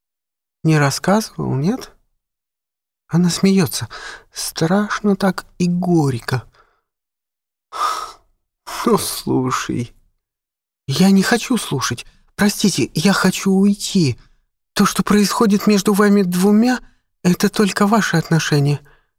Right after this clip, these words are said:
Я стараюсь говорить как можно мягче, потому что вижу, что она не в себе.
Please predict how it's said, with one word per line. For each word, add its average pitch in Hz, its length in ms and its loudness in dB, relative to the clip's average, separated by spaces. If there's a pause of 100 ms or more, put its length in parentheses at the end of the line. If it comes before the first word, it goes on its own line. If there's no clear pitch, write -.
(540)
Я 139 140 0
стараюсь 143 440 0
говорить 147 420 0
как - 180 -2
можно 151 240 2
мягче, 170 460 2
потому 170 380 0
что - 200 -2
вижу, 190 280 0
что - 300 -2
она 170 220 4
не 170 140 2
в - 100 -8
себе. 160 560 -4